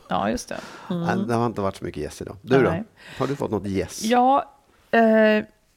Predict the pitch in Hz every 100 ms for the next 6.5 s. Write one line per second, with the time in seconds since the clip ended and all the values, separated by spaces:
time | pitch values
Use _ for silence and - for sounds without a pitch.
0 | _ _ - 247 233 226 202 190 - -
1 | 202 202 202 196 - 92 196 190 180 -
2 | 185 160 - - 185 175 185 170 165 -
3 | 170 - 165 175 175 175 170 151 160 -
4 | 82 82 85 87 87 92 87 - 156 151
5 | 156 156 - - - - - - - 175
6 | 78 85 - -